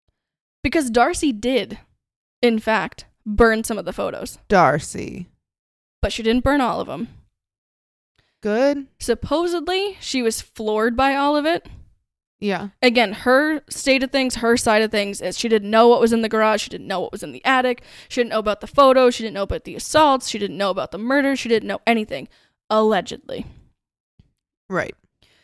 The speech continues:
Speaker 1: So she did burn, destroy some of the photos. So she did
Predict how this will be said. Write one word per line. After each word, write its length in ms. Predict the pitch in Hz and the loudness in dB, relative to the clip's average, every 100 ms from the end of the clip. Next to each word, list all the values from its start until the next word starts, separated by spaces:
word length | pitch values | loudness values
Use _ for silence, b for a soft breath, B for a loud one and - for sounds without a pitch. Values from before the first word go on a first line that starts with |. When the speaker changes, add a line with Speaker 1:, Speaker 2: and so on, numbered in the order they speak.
| _ | _
Speaker 1:
So 100 | - | -4
she 120 | 262 226 | -4 0
did 320 | 320 262 220 | 0 -2 2
burn, 400 | 233 226 233 247 - | 2 2 0 -2 -4
destroy 480 | 233 - 226 214 233 | -6 -2 2 2 2
some 160 | - 220 | -4 -6
of 60 | |
the 60 | 220 | -2
photos. 320 | 220 208 214 | -2 0 0
So 80 | 233 | 0
she 160 | - | -2
did 260 | 214 330 | 0 2